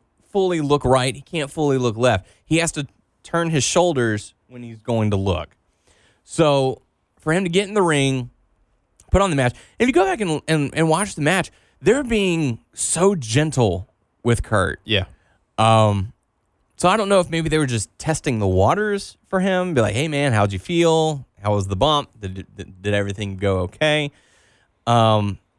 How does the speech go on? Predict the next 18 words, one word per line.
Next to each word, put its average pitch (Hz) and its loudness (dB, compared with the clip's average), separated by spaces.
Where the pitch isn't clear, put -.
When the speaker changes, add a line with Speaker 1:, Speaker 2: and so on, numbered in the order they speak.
Speaker 1:
I 160 2
was 202 2
legit 147 -2
concerned 104 -2
because 104 0
I 123 0
felt, 117 -2
I 123 0
saw 127 2
the, 107 0
the 101 -2
doctors 113 2
or 101 2
whoever, 120 2
like, 110 0
grabbing 120 2
his 107 -2
fingers, 107 0